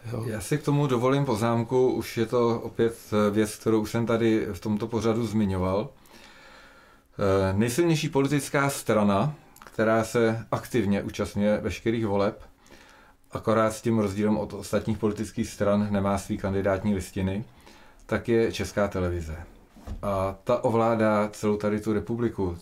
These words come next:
Speaker 2: To znamená názor, že volby jsou demokratické, už jsem o tom mluvil, opakuju znovu, ale stejně to zmíním. Volby nejsou demokratické. Pokud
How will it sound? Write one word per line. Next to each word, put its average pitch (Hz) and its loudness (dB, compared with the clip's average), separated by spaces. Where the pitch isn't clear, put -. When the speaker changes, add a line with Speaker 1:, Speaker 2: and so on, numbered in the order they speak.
Speaker 2:
To - -4
znamená 117 2
názor, 117 2
že 110 2
volby 107 0
jsou 120 0
demokratické, 107 2
už - -16
jsem 113 -2
o 104 0
tom 104 -2
mluvil, 107 4
opakuju 104 -2
znovu, 101 0
ale 104 2
stejně 107 2
to 110 2
zmíním. 101 0
Volby 117 2
nejsou 127 2
demokratické. 92 -2
Pokud 120 -2